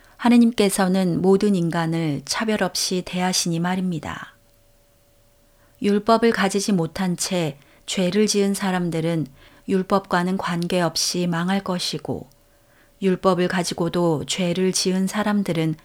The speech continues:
그 율법에 따라 심판받을 것입니다. 하느님과 올바른 관계를 가질 수 있는 사람은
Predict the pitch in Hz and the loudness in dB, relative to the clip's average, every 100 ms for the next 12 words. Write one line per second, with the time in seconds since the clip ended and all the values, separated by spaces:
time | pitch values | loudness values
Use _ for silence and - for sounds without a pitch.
0 | _ _ _ - 220 196 190 190 160 214 | _ _ _ 0 2 4 2 4 2 2
1 | 208 180 156 151 143 - - - - 190 | -2 -2 0 0 -2 -10 -20 -6 -2 0
2 | 175 185 175 170 180 175 180 - 180 143 | 0 -2 -2 -2 -4 -6 -6 -4 -4 -4
3 | - - - _ _ _ _ _ _ _ | -8 -10 -16 _ _ _ _ _ _ _
4 | _ _ _ _ _ _ _ _ _ _ | _ _ _ _ _ _ _ _ _ _
5 | _ _ _ _ _ _ - 247 240 233 | _ _ _ _ _ _ 0 6 8 8
6 | 220 220 208 220 208 202 202 185 180 170 | 8 8 8 6 4 4 2 -2 -2 -2
7 | 175 175 175 156 - 180 190 - 180 175 | 0 0 0 0 -2 -2 -2 0 0 2
8 | 180 185 170 156 156 160 156 | 0 -2 0 0 0 0 -2